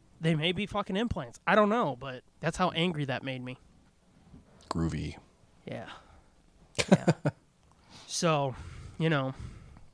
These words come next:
Speaker 1: All right, you primitive screwheads, let's get into this. Yeah!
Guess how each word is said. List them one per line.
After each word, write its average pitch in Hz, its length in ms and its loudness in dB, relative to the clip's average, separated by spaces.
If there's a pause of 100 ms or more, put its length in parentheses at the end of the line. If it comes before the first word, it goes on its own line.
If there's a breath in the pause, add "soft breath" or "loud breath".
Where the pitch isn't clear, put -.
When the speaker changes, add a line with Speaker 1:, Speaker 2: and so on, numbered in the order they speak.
(720)
Speaker 1:
All 180 80 4
right, 170 180 6
you 143 100 -2
primitive 143 420 -2
screwheads, 160 580 2
let's 165 220 -2
get 156 180 0
into 165 200 0
this. 123 340 -8
Yeah! 202 440 10